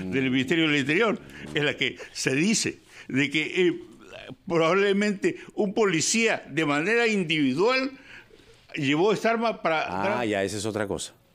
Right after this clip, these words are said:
Speaker 1: ¿Ya
Speaker 2: Eso
Speaker 1: ves?
Speaker 2: lo dice textualmente
Speaker 1: Ya,
Speaker 2: el
Speaker 1: pues.
Speaker 2: viceministro del Interior.
Speaker 1: Ya, pero son dos muertos y
Speaker 2: Son mu-
Speaker 1: una, y decenas de chicos y chicas que ya no tienen la vida de antes.
Speaker 2: Y
Speaker 1: Uno ha
Speaker 2: policías.
Speaker 1: perdido un ojo.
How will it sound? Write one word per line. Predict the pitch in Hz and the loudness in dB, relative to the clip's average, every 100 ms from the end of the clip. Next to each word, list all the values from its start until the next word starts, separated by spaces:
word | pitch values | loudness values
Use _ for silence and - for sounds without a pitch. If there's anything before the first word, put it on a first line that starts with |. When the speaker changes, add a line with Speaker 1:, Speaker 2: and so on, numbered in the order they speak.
| _ - | _ -4
Speaker 1:
¿Ya | 95 | -2
Speaker 2:
Eso | 135 | 0
Speaker 1:
ves? | 226 | 2
Speaker 2:
lo | 190 | 2
dice | 233 220 | 2 0
textualmente | 226 165 - 240 262 269 285 277 - 190 151 - | 0 -4 0 0 2 2 2 2 2 0 0 -4
Speaker 1:
Ya, | 87 | -2
Speaker 2:
el | 156 | 0
Speaker 1:
pues. | 151 131 | 2 2
Speaker 2:
viceministro | 151 208 233 190 | 2 2 2 2
del | 151 | 2
Interior. | 156 214 262 240 131 - - - - | 2 2 2 2 0 -4 -12 -14 -8
Speaker 1:
Ya, | 90 82 - - - | -4 -4 -6 -18 -4
pero | 110 104 104 - - - | 0 0 0 -4 -12 -12
son | - 147 113 | -4 -2 0
dos | 117 156 | 0 0
muertos | 170 170 - 220 - - - - - - | 0 -2 -2 -4 -6 -14 -20 -20 -20 -10
y | 123 | -4
Speaker 2:
Son | 127 | -2
mu- | 143 | 0
Speaker 1:
una, | 139 - | 0 -2
y | 127 110 | -4 -2
decenas | 104 - - 190 180 175 180 - - | -2 -2 0 0 0 0 -2 -6 -10
de | - 104 101 | -10 -8 -6
chicos | - 175 - 156 - | -6 -6 -4 -4 -4
y | |
chicas | 107 165 - 208 - - - - - - | -4 -4 -2 -4 -4 -10 -20 -20 -20 -8
que | 117 | -4
ya | 110 151 | -2 -2
no | 143 | -2
tienen | 151 143 135 | -2 -2 0
la | 107 | 0
vida | 117 123 113 | 0 0 -2
de | |
antes. | 127 113 - - - _ _ _ _ _ _ _ _ _ _ _ _ - - - | -4 -6 -10 -14 -20 _ _ _ _ _ _ _ _ _ _ _ _ -20 -12 -4
Speaker 2:
Y | 117 | -2
Speaker 1:
Uno | 127 135 | 0 0
ha | 135 | 2
Speaker 2:
policías. | 139 131 | 0 0
Speaker 1:
perdido | 131 127 | 0 0
un | 123 | 0
ojo. | 139 - 117 | -2 -4 -12